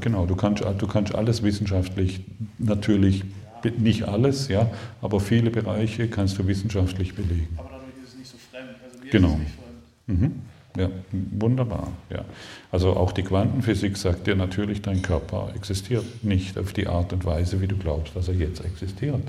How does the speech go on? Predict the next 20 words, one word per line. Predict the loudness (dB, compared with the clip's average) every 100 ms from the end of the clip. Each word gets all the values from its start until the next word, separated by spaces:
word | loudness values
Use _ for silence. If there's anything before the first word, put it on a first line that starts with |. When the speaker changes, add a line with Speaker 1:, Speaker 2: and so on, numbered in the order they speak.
| -10 -18 -20 _ _ -20 _ _ _ _ _ _ _ -20 _
Speaker 1:
Und | 0 2
das | 2
ist | 2 0
offensichtlich | -4 0 0 0 -2 -2 -4
so, | 0 0 2
aber | 2 2 2 -4 -12 -4
wir | 4 6 6
scheinen, | 4 4 4 6 4 2
ähm, | 2 4 6 4 2 -6 -16 -20 -20 _ _ _ _ _ _ _ _ _ _ _ 2
doch | 4
sehr | 4 4 4 4 4 2 -2 -8 -20 -20 -4
an | -4
unserer | 2 4 4 4 2
Deutung | 2 2 2 0 0 0 2
des | 0
Körpers | 0 2 2 0 -4
festzuhalten. | 0 -2 -2 -2 0 0 0 -4 -4 -4 -8 -14 -20 -20 -16
Aus | 0 4 4 2 -4
sich | -10 -10 0 0 0 -6 -2
heraus | 2 2 2 0 0 -2 -6 -8 -16